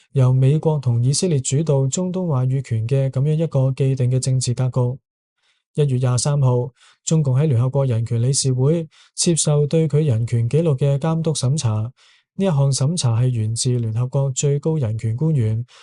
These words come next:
喺二零二二年發布嘅報告，指出中共喺新疆地區拘留維吾爾人同其他穆斯林，可能構成反人類罪。呢個係首次對中共上述罪行嘅審查。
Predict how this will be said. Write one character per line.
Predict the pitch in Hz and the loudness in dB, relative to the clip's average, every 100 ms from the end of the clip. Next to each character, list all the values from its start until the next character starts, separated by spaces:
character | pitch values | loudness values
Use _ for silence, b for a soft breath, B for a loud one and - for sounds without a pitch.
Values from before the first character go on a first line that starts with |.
| B - | B 0
喺 | |
二 | 208 175 | 2 2
零 | 139 123 | 2 2
二 | 135 139 135 | 2 2 2
二 | |
年 | 123 117 | 2 0
發 | 117 147 | 0 -2
布 | 139 143 | 2 2
嘅 | 143 | 2
報 | 139 139 | 0 0
告， | 139 139 143 - B B B | 2 2 0 -8 B B B
指 | 127 139 | 0 2
出 | 160 | 2
中 | 151 156 147 | 2 0 2
共 | 127 | 2
喺 | 123 147 | 2 0
新 | 156 151 | 0 0
疆 | 151 151 | 2 0
地 | 139 127 | 0 0
區 | 123 151 151 | 2 2 2
拘 | 147 151 139 | 0 0 2
留 | 110 | 0
維 | 110 110 110 | -2 -2 -2
吾 | |
爾 | 117 127 120 | -2 0 0
人 | 110 120 B B | 0 -4 B B
同 | - 120 117 | -2 0 2
其 | 117 120 | 0 0
他 | 170 | 0
穆 | 170 135 | 0 0
斯 | - 170 | 0 0
林， | 120 110 123 B B B | 2 0 -4 B B B
可 | 185 | 2
能 | 151 127 | 2 2
構 | 147 147 | 2 2
成 | 120 117 | 2 0
反 | 117 127 | 0 0
人 | 170 110 | 2 0
類 | 117 | 0
罪。 | 120 123 123 139 b b b | 2 2 0 -2 b b b
呢 | 185 180 | -2 2
個 | 147 | 4
係 | 135 | 4
首 | - 135 170 | 2 0 0
次 | 143 | 0
對 | 135 143 143 | 2 2 0
中 | 175 170 | 0 -2
共 | 143 123 | 0 -2
上 | 123 123 120 | 0 0 0
述 | 127 | -2
罪 | 123 123 | -2 -2
行 | 123 127 | 0 -2
嘅 | |
審 | 127 123 | -2 -2
查。 | 156 110 107 | -2 -2 -2